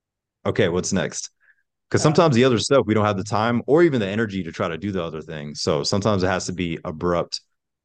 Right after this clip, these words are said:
Speaker 1: <clears throat>
Speaker 2: Yeah. I like that, Derek. Man, that's a, some powerful advice and good advice. I, I'm curious, uh, you mentioned Napoleon Hill, and, uh, we've been, uh, doing mastermind group. I actually g-,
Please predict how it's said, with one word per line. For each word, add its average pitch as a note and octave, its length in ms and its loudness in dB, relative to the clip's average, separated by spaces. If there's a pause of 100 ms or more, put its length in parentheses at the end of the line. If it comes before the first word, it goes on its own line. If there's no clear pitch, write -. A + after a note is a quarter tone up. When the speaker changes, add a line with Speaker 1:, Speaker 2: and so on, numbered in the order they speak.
Speaker 1:
<clears throat> F3 80 0 (480)
Speaker 2:
Yeah. D3 320 -14 (640)
I D3+ 80 -6
like D3+ 240 -6
that, C#3+ 200 -6
Derek. D3+ 280 -6
Man, F3 140 -6
that's F#3 180 -2
a, E3 200 -6
some D3 320 -6
powerful E3+ 460 0
advice D#3 500 -4
and D3+ 80 -6
good D#3 140 -2
advice. D#3+ 380 -2
I, F#3+ 80 -2
I'm G3 240 0
curious, G#3+ 480 2
uh, F#3 40 6
you F3+ 200 0
mentioned G#3+ 300 0
Napoleon G3 420 0
Hill, G3+ 360 0
and, D#3 200 -4 (480)
uh, F3+ 280 -2
we've F#3 140 -4
been, F#3 240 -2
uh, - 180 -12
doing G3 220 2
mastermind G3 540 2
group. G#3 160 2
I A3 100 6
actually G#3+ 300 0
g-, G#3+ 200 -6